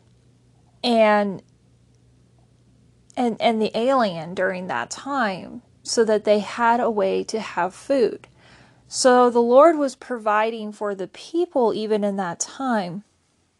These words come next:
He talks about not stealing, not lying, you know, which we've talked about before, not deceiving one another,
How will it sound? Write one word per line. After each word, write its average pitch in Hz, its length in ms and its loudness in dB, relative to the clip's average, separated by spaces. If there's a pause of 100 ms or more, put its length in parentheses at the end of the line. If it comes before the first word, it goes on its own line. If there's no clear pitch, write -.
(500)
He 220 140 -2
talks 247 340 2
about 240 240 4
not 226 240 -4
stealing, 202 640 -8
not 185 260 -4
lying, 202 680 -2
you 190 80 -8
know, 185 100 -6
which 190 320 -4
we've 208 160 -4
talked 247 340 -4
about 202 260 0
before, 185 420 -2 (600)
not 214 300 4
deceiving 240 640 -4
one 214 180 0
another, 214 560 0